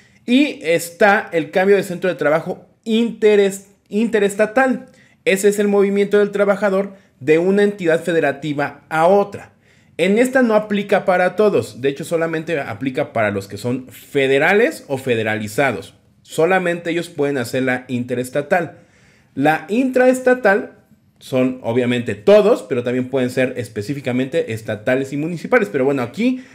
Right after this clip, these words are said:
los cuatro tipos de sostenimientos aplican, mientras que en la segunda solamente dos. Va. De ahí, bueno, vienen las definiciones, tienen que checarlas para entender como la, eh, los lineamientos. Y vamos al artículo siete.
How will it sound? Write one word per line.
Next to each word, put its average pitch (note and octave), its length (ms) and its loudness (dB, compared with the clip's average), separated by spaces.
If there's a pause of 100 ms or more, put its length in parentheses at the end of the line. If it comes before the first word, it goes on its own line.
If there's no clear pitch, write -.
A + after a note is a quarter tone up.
los C3+ 260 2
cuatro G3 420 2
tipos F#3+ 260 -2
de E3 60 0
sostenimientos C3+ 720 -6
aplican, F#3+ 520 -4 (440)
mientras A2+ 380 -4
que B2+ 80 -4
en A#2 60 -2
la A2 100 -4
segunda C3 360 -4
solamente A#2 640 -6
dos. F#3 320 -8 (800)
Va. A2 380 -6 (800)
De D#3 80 4
ahí, G3+ 120 4
bueno, F3+ 240 2
vienen D#3+ 220 2
las C#3 100 2
definiciones, G3 920 0 (140)
tienen B2+ 280 0
que A2 320 -2
checarlas B2 460 -4
para F#2+ 260 -8
entender A2+ 680 -2
como G#2+ 260 -2
la, G2+ 300 -2 (520)
eh, G2+ 420 -4
los G#2+ 200 -4
lineamientos. F#3 720 0 (640)
Y - 40 -4
vamos A#3+ 260 6
al F3+ 120 4
artículo E3+ 440 0
siete. - 360 -8